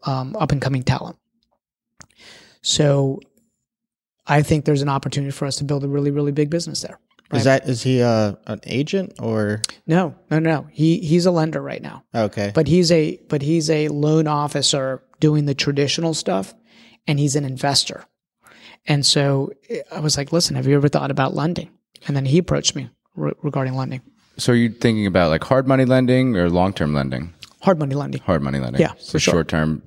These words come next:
Speaker 3: funding flips and rentals and stuff like
Speaker 1: Yep.
Speaker 3: that.
Speaker 1: Yep.
Speaker 3: Awesome.
Speaker 1: Yep. And that'll just be one of the additional pillars in the business.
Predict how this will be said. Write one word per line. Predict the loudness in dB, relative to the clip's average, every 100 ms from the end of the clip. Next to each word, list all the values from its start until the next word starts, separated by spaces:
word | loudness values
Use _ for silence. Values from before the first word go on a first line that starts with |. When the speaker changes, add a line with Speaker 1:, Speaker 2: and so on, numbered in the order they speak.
| -20
Speaker 3:
funding | -2 2 2 0 -4 -12 _ _
flips | 0 0 -2 -6
and | -4 -2 -4 0
rentals | 0 0 -2 -4
and | -6
stuff | -6 0
like | 2
Speaker 1:
Yep. |
Speaker 3:
that. | 2 -2 -6 _ _
Speaker 1:
Yep. | -4 -4 -8 _ -8
Speaker 3:
Awesome. | -8 -10 -16 _ _ -8
Speaker 1:
Yep. | -6 0
And | 2
that'll | 4 4
just | 2 2
be | 2 2
one | 2 2
of | 2
the | 2 2 0 -2
additional | 0 2 2 0 -4 -6 -10 -16 _ _ _ _
pillars | -4 -4 -4 -10 -10 -12 -14 _ _ _ _ _ _ _
in | -4 -4
the |
business. | -4 -8 -6 -6 -6